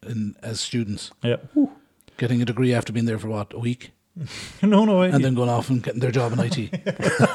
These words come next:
Speaker 2: <laughs>
Speaker 1: Oops.
Speaker 2: Uh, um, okay, so what's the oldest university in the world? How old is it?
Speaker 1: Oxford.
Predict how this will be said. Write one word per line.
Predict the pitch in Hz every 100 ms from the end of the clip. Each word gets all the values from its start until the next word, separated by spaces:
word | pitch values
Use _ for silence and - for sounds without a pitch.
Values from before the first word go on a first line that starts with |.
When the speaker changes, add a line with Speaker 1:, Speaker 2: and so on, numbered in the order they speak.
| 359 - 269 - - - - 190 202 - - - - 185 175 147
Speaker 2:
<laughs> |
Speaker 1:
Oops. | 175 - -
Speaker 2:
Uh, | - 151 110 143 -
um, | 156 156 151 147 147 160 -
okay, | 180 156 165
so | 139 147
what's | 170 185
the | 170 -
oldest | 175 175 175 151
university | 139 139 135 131 131
in | 127
the |
world? | 135 117 98 - -
How | 123
old | 120 113
is | 98
it? | 101 - _ _ -
Speaker 1:
Oxford. | 135 - 123 101